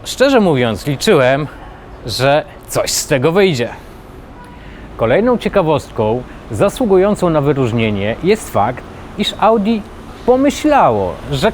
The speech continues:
każdy może mieć takie pomysły jak ja. Do czego zmierzam? Chodzi o to, że jeżeli mamy otwartą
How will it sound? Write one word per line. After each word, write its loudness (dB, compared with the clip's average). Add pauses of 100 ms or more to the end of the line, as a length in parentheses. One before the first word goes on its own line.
każdy 0
może 2
mieć -2
takie 0
pomysły 0
jak 0
ja. -4 (440)
Do 0
czego 4
zmierzam? 2 (180)
Chodzi 2
o 2
to, -6 (120)
że 0
jeżeli 4
mamy 2 (840)
otwartą 2